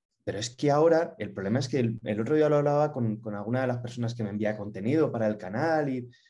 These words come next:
que hay veces que me agobia un poco porque, claro, quiero contestar a todo el mundo como se merece, porque, oye, a mí me gustaría que si yo me tomo el tiempo de enviar un mail o un comentario,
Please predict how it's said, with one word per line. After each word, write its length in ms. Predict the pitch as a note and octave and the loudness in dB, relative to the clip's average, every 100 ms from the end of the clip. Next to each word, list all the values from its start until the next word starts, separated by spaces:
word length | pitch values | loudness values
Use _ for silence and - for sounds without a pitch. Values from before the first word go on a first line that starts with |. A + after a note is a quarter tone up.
| _ _ _ _ _ | _ _ _ _ _
que 120 | G#2 | 0
hay 60 | A#2 | 0
veces 280 | - E3 - | 2 0 2
que 100 | C3+ | 4
me 200 | A2+ G#2 | 4 4
agobia 360 | G2+ B2+ D#3+ | 2 2 2
un 160 | D#3 D3+ | 0 0
poco 300 | E3 E3+ F3 | -2 -2 -4
porque, 340 | B2 A#2+ F#3+ | -4 -4 -4
claro, 220 | - D#3+ | -2 0
quiero 220 | D#3+ C3+ E3+ | 2 2 4
contestar 420 | - C#3+ A#2+ D#3 | 2 0 0 0
a 100 | G#2+ | 2
todo 140 | A#2+ | 0
el 80 | C#3+ | 0
mundo 440 | D#3 F3+ A#2+ - - _ _ - - | 0 -2 -4 -8 -14 _ _ -12 0
como 220 | B2 A2 | 2 2
se 120 | A2+ | 0
merece, 460 | G#2 A2+ D#3+ E3+ F3+ | 0 2 2 -2 -6
porque, 340 | - G2+ G2+ | -6 -6 -2
oye, 240 | B2 C3 - | -2 0 0
a 120 | G#2+ | 0
mí 60 | A#2 | 2
me 140 | C#3+ | 2
gustaría 580 | B2+ A#2+ A#2+ A2 D3+ B2+ | 0 -2 -2 -2 -2 -4
que 100 | G#2 | -8
si 120 | G#2 | -8
yo 100 | G2+ | -6
me 100 | C3 | -4
tomo 220 | B2+ C#3 | -4 -4
el 80 | B2+ | -2
tiempo 280 | C#3+ D3 B2 | -2 0 0
de 60 | G2+ | 0
enviar 260 | F#2+ A2+ | 0 0
un 160 | B2 A#2 | 0 0
mail 360 | B2 C#3+ B2+ | -2 -2 -2
o 40 | G#2+ | -2
un 100 | A2+ | -4
comentario, 720 | B2 B2 A#2+ B2+ A#2 F#2+ | -4 -2 -2 -2 -2 -4